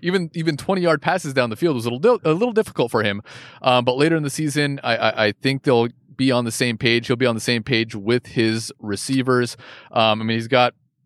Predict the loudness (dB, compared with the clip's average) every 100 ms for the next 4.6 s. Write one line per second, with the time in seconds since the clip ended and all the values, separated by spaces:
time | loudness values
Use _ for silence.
0 | _ _ _ _ -6 -4 0 0 0 -2
1 | 0 2 4 2 2 0 -2 -2 -4 -4
2 | -2 2 2 2 0 -4 -4 -2 -2 -2
3 | -4 -4 -6 -4 -4 -2 -2 0 0 -4
4 | -4 -2 -2 -4 -10